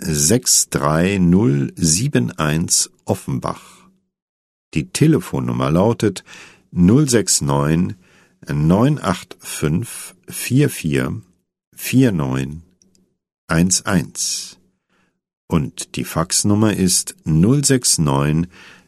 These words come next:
neun acht fünf vier vier vier neun eins fünf.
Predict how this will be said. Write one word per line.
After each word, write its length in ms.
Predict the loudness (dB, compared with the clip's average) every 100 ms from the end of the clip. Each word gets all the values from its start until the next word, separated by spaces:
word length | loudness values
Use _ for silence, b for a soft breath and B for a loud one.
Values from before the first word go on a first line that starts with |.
| _ -4
neun 480 | 2 4 4 2
acht 380 | 0 -4 -4 -12
fünf 600 | -12 -6 -4 -4 -6 -10 -14
vier 420 | -16 -10 -2 0 0
vier 480 | -4 -2 0 -2 -6 _ -20
vier 480 | -14 -10 0 0
neun 600 | 2 -2 -2 -4 -6 -10 -14 _ -4
eins 540 | -2 -2 -2 -4 -4 -10
fünf. 840 | -16 -6 -4 -6 -14 -20 -20 -20